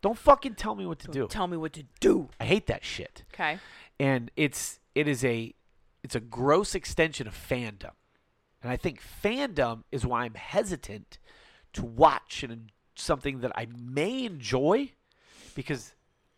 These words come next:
Speaker 1: I don't like that part of fandom.
Speaker 2: Okay.
Speaker 1: It grosses me out. It bothers me. Everything you love sucks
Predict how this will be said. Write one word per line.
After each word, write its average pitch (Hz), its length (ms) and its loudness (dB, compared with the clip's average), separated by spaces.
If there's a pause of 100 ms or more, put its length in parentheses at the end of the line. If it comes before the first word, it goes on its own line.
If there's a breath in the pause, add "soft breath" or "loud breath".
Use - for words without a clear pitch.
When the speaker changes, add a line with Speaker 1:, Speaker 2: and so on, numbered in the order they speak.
(180)
Speaker 1:
I 165 120 6
don't 233 280 -4
like 139 500 0
that 135 260 2 (140)
part 151 260 0
of 120 120 -4
fandom. 165 380 -4 (480)
Speaker 2:
Okay. 175 520 -4 (460)
Speaker 1:
It 160 240 0
grosses 151 600 2
me 135 180 -4
out. 139 240 4 (360 loud breath)
It 151 200 -6
bothers 127 460 0
me. 113 140 -20 (440 loud breath)
Everything 233 560 0
you 208 140 -8
love 120 560 -4 (760)
sucks - 800 0